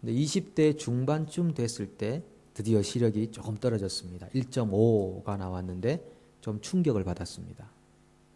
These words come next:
저는 죽을 때까지 이점영으로 살 줄 알았거든요. 우리 형제들이 다 눈이 좋아서, 아, 우리는, 아, 평생 좋은 눈으로 살겠다 싶었습니다.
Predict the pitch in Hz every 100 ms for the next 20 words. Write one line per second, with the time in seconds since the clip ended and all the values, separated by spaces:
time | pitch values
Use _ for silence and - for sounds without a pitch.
0 | - 139 147 127 117 - 151 135 127 123
1 | 113 120 - 151 139 131 107 95 - 95
2 | - 90 90 87 92 87 90 95 - _
3 | - - _ _ _ _ - 120 131 156
4 | 143 131 120 - - 151 139 151 135 110
5 | 104 98 98 101 98 - - _ _ _
6 | 110 95 90 107 117 117 104 98 - -
7 | - 95 92 - 120 123 135 120 110 -
8 | - 156 123 113 107 - 117 120 - 95
9 | 92 92 - - 95 - 92 95